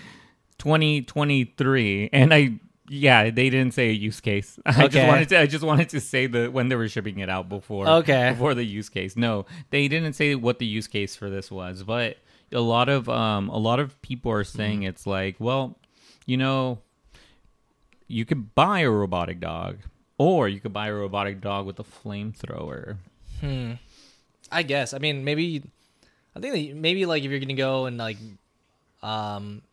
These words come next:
Speaker 2: burn a brush pile or
Speaker 1: What? <laughs> What?
Speaker 2: I mean, I don't know why you wouldn't do it yourself, <laughs> but,
Speaker 1: Hmm.
Speaker 2: but that might be use case. I mean, I don't know, 'cause, like, I think it's a lot, like, a novel thing. It's
Speaker 1: I
Speaker 2: gotta be. It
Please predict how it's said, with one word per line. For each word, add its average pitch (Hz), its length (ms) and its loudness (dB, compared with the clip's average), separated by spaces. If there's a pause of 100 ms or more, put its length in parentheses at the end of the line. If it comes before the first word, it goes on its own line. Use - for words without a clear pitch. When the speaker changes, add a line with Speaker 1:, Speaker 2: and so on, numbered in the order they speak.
(100)
Speaker 2:
burn 127 300 -6
a 113 60 -8
brush 101 380 -10
pile 117 800 -4
or 92 320 -10 (120)
Speaker 1:
What? 135 240 -6
<laughs> 165 380 2
What? 156 260 2 (460)
Speaker 2:
I 151 80 -2
mean, 170 260 4
I 160 160 8
don't 170 100 8
know 160 140 10
why 143 240 10
you 127 320 4 (160)
wouldn't 139 240 2
do 131 80 2
it 127 40 2
yourself, 127 640 0
<laughs> - 20 -18
but, 110 180 -8 (960)
Speaker 1:
Hmm. 143 300 -14
Speaker 2:
but 160 100 4
that 170 120 8
might 175 140 6
be 151 80 2
use 135 180 2
case. 135 180 -2
I 147 80 -8
mean, 190 180 -2
I 151 200 -8
don't 160 100 -2
know, 113 220 0 (200)
'cause, 135 200 -4
like, 135 320 -2 (1000)
I 151 80 2
think 247 200 2
it's 147 80 0
a 151 60 2
lot, 143 260 -2
like, 139 140 0
a 127 40 -2
novel 117 400 0
thing. 107 340 -6 (220)
It's 143 160 0
Speaker 1:
I 135 40 2
Speaker 2:
gotta 156 300 4
be. 113 140 -8
It 123 360 -8